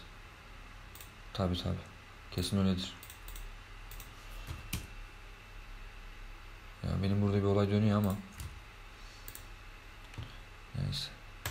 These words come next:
Sildim. Posta admin gitti. Tamam.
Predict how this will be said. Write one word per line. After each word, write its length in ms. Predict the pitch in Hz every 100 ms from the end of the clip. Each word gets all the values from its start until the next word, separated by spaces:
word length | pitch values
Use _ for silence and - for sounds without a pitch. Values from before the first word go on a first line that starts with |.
| - -
Sildim. 480 | 117 107 98 110 113 - - - - - - - - - - - - - -
Posta 240 | 95 95
admin 300 | 90 95 98
gitti. 240 | - - - - -
Tamam. 200 | 92